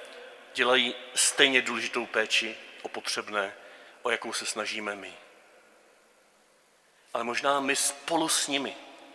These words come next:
můžeme, máme, smíme být těmi, kdo do této péče přináší hloubku, o které jsme mluvili. Ne jako ti, kteří s porovnáním hledí na ty, kteří o této hloubce ještě nevědí,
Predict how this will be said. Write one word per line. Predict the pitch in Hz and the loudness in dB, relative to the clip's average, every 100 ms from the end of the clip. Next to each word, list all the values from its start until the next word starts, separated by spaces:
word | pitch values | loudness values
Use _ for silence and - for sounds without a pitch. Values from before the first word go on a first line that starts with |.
| - - - - - - | -20 -20 -20 -20 -20 -10
můžeme, | 127 147 143 131 120 | -4 2 2 4 4
máme, | 127 135 123 | 4 2 2
smíme | - - 165 170 151 | 0 0 0 -2 -2
být | 156 131 | -6 -8
těmi, | - 131 143 160 - - - - - - - - - - - | -4 -2 -2 -6 -12 -20 -20 -20 -20 -20 -20 -20 -20 -20 -12
kdo | 117 123 120 - - | -4 0 0 -4 -12
do | 127 | -10
této | 120 - 156 160 151 | -10 -6 -6 -4 -6
péče | - 117 117 - 117 104 - - - - - - _ _ - | -4 -4 -4 -4 -6 -10 -16 -20 -20 -20 -20 -20 _ _ -8
přináší | 123 120 120 - 127 117 117 - - - - | -4 -2 0 0 0 -6 -12 -18 -20 -20 -14
hloubku, | - 120 123 - - | -6 0 -2 -2 -8
o | - | -8
které | - 107 | -4 -4
jsme | - 113 | -2 -6
mluvili. | 104 101 101 87 - - - - _ _ _ _ _ _ _ _ _ _ _ _ _ _ _ _ - | -8 -8 -10 -14 -18 -20 -20 -20 _ _ _ _ _ _ _ _ _ _ _ _ _ _ _ _ 2
Ne | |
jako | 135 170 | 4 4
ti, | 160 - 143 - - - - - | -2 0 0 -2 -16 -18 -20 -18
kteří | - 131 143 | -8 -4 0
s | - | 0
porovnáním | - 127 131 131 135 127 - | 0 0 4 4 2 -4 -6
hledí | 123 123 123 135 | -4 -2 -2 0
na | 120 | -2
ty, | - 127 | -2 -10
kteří | - - 120 127 | -8 -4 -4 -4
o | 131 | -6
této | - 117 117 | -6 -4 -4
hloubce | 113 113 - | -4 -4 0
ještě | 113 - 117 | 0 0 -2
nevědí, | 107 107 101 - | -2 -4 -6 -10